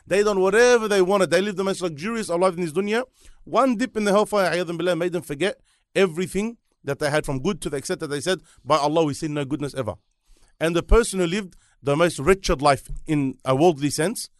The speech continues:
but he's from the people of the paradise. He will be dipped once into the paradise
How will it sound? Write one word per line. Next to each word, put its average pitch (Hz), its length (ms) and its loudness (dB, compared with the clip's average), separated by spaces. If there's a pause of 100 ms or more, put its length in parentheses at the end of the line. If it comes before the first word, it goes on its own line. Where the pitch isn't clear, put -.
(280)
but 143 100 0
he's 170 100 0
from 185 120 -2
the 165 60 0
people 180 220 0
of 160 60 -4
the 160 160 4
paradise. 135 380 2 (440)
He 147 120 2
will 165 200 4
be - 20 -4
dipped 151 240 -6
once 175 280 -2
into 151 180 -10
the 143 100 -6
paradise 175 480 -2